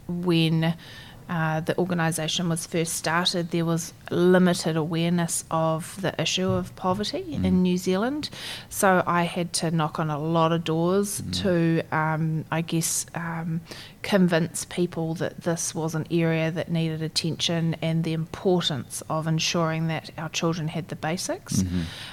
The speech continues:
Speaker 1: Um, so, yeah, it was a kind of a hard slog
Speaker 2: Mm.
Speaker 1: at the beginning. Um, but we're now thirteen years down the track, and,
Speaker 2: Mm.
Speaker 1: and I think, um, you know, people are starting to understand more about what's going on in this country.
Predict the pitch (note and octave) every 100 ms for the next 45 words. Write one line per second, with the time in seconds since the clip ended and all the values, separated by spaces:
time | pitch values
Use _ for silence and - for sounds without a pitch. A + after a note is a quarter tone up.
0 | - F#3 F3 E3+ E3+ - G3+ F3+ G#3 E3
1 | A#2 D3 F3 E3+ E3+ - F#3 D#3 D#3+ C#3+
2 | - E3+ E3 D#3+ E3+ - - - - -
3 | - E3 E3 - - E3 D#3 E3+ E3+ C#4
4 | F4 - - - - - F#3 E3+ E3 E3
5 | F3+ F3 D3+ F3 E3+ E3 D#3 E3 - F3+
6 | E3+ F3 E3+ F3 F3 F3 E3+ E3+ E3 E3
7 | A3 C4+ - G3+ F3+ F#2+ E3 D#3+ D#3+ F3+
8 | D#3+ - - - D3+ D3 D3 E3+ - -
9 | - - - - - F3+ D#3+ E3+ F#3+ E3+
10 | - D#3+ D3+ D#3 - D#3 D3 D3 D#3+ -
11 | D#3 D3 - D3 D3+ D3+ D3 C#3 D3 -
12 | - - D#3 D3+ D3+ D#3 D3+ D3+ D#3 -
13 | D3+ D#3 D#3+